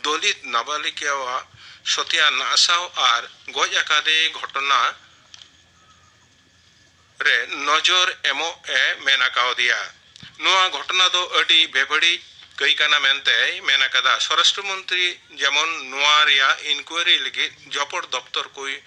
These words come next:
ᱦᱩᱠᱩᱢ ᱟᱠᱚ, ᱱᱚᱣᱟ ᱞᱟᱹᱜᱤᱫ ᱩᱱᱤ ᱫᱚᱭ ᱱᱮᱦᱚᱨ ᱟᱠᱟᱣᱫᱮᱭᱟ। ᱫᱤᱥᱚᱢ ᱨᱮ ᱫᱤᱱᱟᱹᱢ ᱠᱳᱨᱳᱱᱟ ᱩᱱᱩᱪᱟᱹᱲ ᱛᱮᱦᱮᱧ ᱫᱚ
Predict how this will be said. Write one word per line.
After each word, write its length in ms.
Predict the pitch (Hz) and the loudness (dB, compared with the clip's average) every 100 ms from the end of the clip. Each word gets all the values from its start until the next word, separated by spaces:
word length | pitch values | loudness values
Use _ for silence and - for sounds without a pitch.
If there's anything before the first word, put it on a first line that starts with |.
| - - - | -18 -18 -16
ᱦᱩᱠᱩᱢ 300 | 139 147 165 | -14 -12 -6
ᱟᱠᱚ, 260 | 156 156 185 254 _ - - - - _ _ _ _ _ _ _ - | -6 -6 -12 -16 _ -20 -20 -20 -20 _ _ _ _ _ _ _ -8
ᱱᱚᱣᱟ 200 | 139 175 | -2 0
ᱞᱟᱹᱜᱤᱫ 300 | 165 165 175 | 0 -2 -2
ᱩᱱᱤ 180 | 160 147 | -4 -6
ᱫᱚᱭ 220 | 135 147 202 - - | -2 -2 -4 -12 -8
ᱱᱮᱦᱚᱨ 360 | 139 147 147 117 | -4 -2 0 -2
ᱟᱠᱟᱣᱫᱮᱭᱟ। 580 | - 127 123 127 120 110 - - - - - _ _ _ - - - - - - - - - - - _ - - _ _ _ - - - | 0 -2 -2 0 0 -2 -8 -18 -18 -20 -20 _ _ _ -14 -12 -12 -14 -18 -20 -14 -14 -14 -18 -20 _ -20 -20 _ _ _ -20 -20 -4
ᱫᱤᱥᱚᱢ 400 | 151 185 233 226 | 2 2 2 2
ᱨᱮ 100 | 220 | 0
ᱫᱤᱱᱟᱹᱢ 280 | 180 196 196 | 0 0 0
ᱠᱳᱨᱳᱱᱟ 340 | 151 147 175 175 | -2 -2 0 -2
ᱩᱱᱩᱪᱟᱹᱲ 420 | 175 165 165 156 - | -4 -2 0 -2 -6
ᱛᱮᱦᱮᱧ 300 | 135 156 | -8 -6
ᱫᱚ 100 | 151 | -4